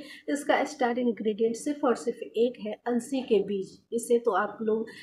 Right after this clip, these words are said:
जानते ही होंगे, बहुत ज़्यादा यूज़फुल होता है। ये हमारे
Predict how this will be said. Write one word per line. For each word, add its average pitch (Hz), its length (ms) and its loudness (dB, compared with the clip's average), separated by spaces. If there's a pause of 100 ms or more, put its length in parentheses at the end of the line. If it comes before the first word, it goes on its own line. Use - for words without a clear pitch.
(120)
जानते 220 400 6
ही 240 180 8
होंगे, 226 600 4
बहुत 208 400 2
ज़्यादा 220 320 4
यूज़फुल 226 520 2
होता 208 260 0
है। 226 180 2
ये 269 80 6
हमारे 240 680 2